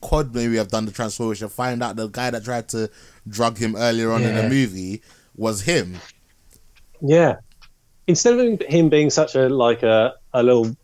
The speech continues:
Speaker 2: pussy bitch, like,
Speaker 1: Mm.
Speaker 2: in his castle, just looking all kind of glamorous and, and distant and,
Speaker 1: And,
Speaker 2: um,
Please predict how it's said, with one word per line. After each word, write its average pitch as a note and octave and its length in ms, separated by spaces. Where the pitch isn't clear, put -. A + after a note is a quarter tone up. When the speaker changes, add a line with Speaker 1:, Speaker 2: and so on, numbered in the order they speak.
Speaker 2:
pussy B2+ 320
bitch, B2 460
like, G#2+ 340
Speaker 1:
Mm. B2+ 200
Speaker 2:
in C3+ 100
his B2 140
castle, A#2+ 640
just G#2 320
looking A#2+ 320
all G#2 140
kind A2+ 200
of G2+ 340
glamorous A#2 580
and, G2+ 340
and F#2+ 420
distant G2+ 520
and, F#2 280
Speaker 1:
And, A#2 160
Speaker 2:
um, G2+ 80